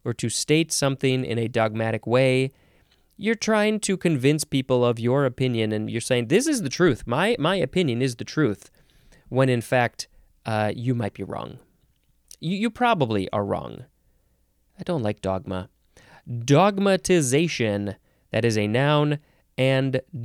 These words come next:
dogmatizer, that is a, also a noun. And I really want to rewatch the movie Dogma after reading through all of this. Mm-hmm. There's that bumper sticker,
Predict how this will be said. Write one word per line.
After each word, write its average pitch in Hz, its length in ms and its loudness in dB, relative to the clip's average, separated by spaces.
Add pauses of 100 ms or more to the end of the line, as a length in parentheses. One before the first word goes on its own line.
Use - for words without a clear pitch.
(200)
dogmatizer, 143 1200 2 (340)
that 101 160 -2
is 104 140 -2
a, 113 140 2
also 131 360 2
a 98 40 0
noun. 92 420 -8 (1000)
And 117 340 0
I 120 220 0
really 127 720 2
want 113 320 0
to 104 180 -6
rewatch 151 640 0
the 175 100 0
movie 131 360 2
Dogma 101 960 0
after 104 360 -6
reading 110 460 -4
through 110 320 -4
all 104 240 -2
of 95 140 -8
this. - 500 -6 (400)
Mm-hmm. 120 520 -6 (1400)
There's 120 160 -4
that 110 200 0
bumper 117 280 0
sticker, 110 440 -6